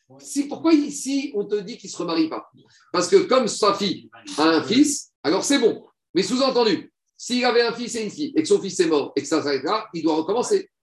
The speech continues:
Et Ravuna, il a dit non, il a eu un fils et une fille, ils sont morts, il a fait son job. Qu'on dirait que c'est une question contre Ravuna, c'est clair ou pas ? Dit la Gemara, Akitania Haïr et Ashkim. Pas du tout. La Braïta, elle te parle pas de ça.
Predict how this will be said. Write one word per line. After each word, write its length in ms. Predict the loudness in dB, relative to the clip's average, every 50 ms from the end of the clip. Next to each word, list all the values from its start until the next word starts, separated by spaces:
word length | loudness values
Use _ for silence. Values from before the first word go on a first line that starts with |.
| _ _ 2
Et 120 | 4 4
Ravuna, 360 | 4 4 2 -2 -2 -2 -2 0
il 60 | 0
a 80 | 0
dit 140 | 0 0 -2
non, 220 | -2 -2 -2 -2 0
il 100 | 0 0
a 40 |
eu 120 | 0 0 0
un 80 | -2
fils 200 | -4 -6 -10 -10
et 60 | -10 -10
une 80 | -10
fille, 140 | -8 -8 -8
ils 60 | -6
sont 160 | -4 -4 -2
morts, 180 | 0 0 0 2
il 60 | 2 2
a 80 | 2
fait 100 | 2 0
son 180 | 0 0 0 0
job. 240 | 2 0 0 0 -4 _ _ _ _ _
Qu'on 120 | -6 -2 0
dirait 360 | 0 0 2 2 2 2 2
que 100 | 0 -2
c'est 140 | -2 -2 -4
une 120 | -4 -2
question 420 | 0 -2 -2 -2 -2 -4 -4 -4
contre 240 | -4 -6 -8 -6 -4
Ravuna, 360 | -4 -4 -4 -4 -6 -6 -8
c'est 180 | -10 -10 -8 -4
clair 200 | -2 -2 -2 -2
ou 40 | -4
pas ? 300 | -6 -8 -10 -12 -16 _ _ _ _ _ _ _ _
Dit 200 | -12 -8 -4 0
la 220 | 2 2 2 2 0
Gemara, 760 | -2 -4 -2 -2 -2 -2 0 0 0 0 0 -2 -4 -10 _ _ _ _ _ -4
Akitania 1040 | 0 4 4 4 4 2 0 -4 -8 -6 -4 -2 0 0 0 2 0 0 0 0 0
Haïr 500 | 0 0 -2 0 0 -2 -2 -2 0 0
et 40 | 0
Ashkim. 600 | 0 0 -4 -8 -8 -8 -6 -6 -8 -10 -10 -12 _
Pas 120 | -2 0
du 120 | 0 2 4
tout. 340 | 6 6 6 4 2 -2 -8 -20 -20 _ _ _ -6
La 160 | -2 -2 -2 -2
Braïta, 580 | -2 0 2 2 2 2 0 -2 -2 0 0
elle 140 | 0 -2 -2
te 60 | -4
parle 340 | -6 -4 -4 -4 -4 -4 -4
pas 100 | -4 -4
de 100 | -4 -4
ça. 280 | -6 -8 -10 -14 -14